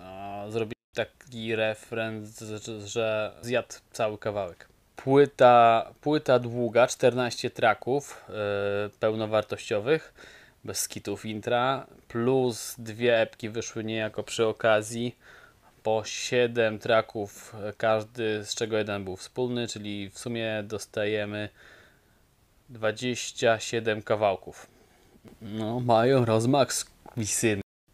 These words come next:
Do większości z nich teledysk na bardzo fajnym poziomie. Co do gości,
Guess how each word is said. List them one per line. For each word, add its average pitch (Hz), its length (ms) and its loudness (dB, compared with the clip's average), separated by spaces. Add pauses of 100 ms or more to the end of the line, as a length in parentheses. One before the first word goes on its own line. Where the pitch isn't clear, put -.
(100)
Do 127 140 4
większości 127 640 -2
z 107 40 -10
nich 113 220 -4
teledysk 110 760 0 (520)
na 110 680 -2
bardzo 104 880 2 (180)
fajnym 107 400 -2
poziomie. 113 680 -4 (1800)
Co - 160 -6
do 135 120 4
gości, 127 600 2